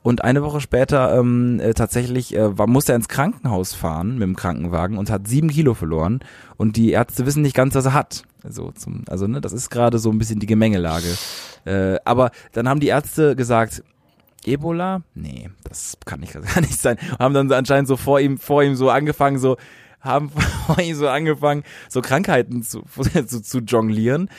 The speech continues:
und sind dann irgendwo bei ehec rausgekommen, wo ich auch dachte, nee,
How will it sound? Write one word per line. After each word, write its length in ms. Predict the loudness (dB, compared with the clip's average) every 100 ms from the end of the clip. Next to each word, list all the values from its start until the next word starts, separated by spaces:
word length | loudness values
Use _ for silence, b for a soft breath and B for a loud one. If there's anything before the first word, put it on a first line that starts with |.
| B B
und 120 | -4
sind 120 | -2
dann 80 | -2
irgendwo 180 | 0 0
bei 100 | 0
ehec 420 | 0 -2 -2 -2
rausgekommen, 500 | -4 -4 -6 -4 -2
wo 60 | -2
ich 100 | -2
auch 120 | -2
dachte, 360 | -2 -6 -4 -6 B -4
nee, 520 | 0 2 2 2 -2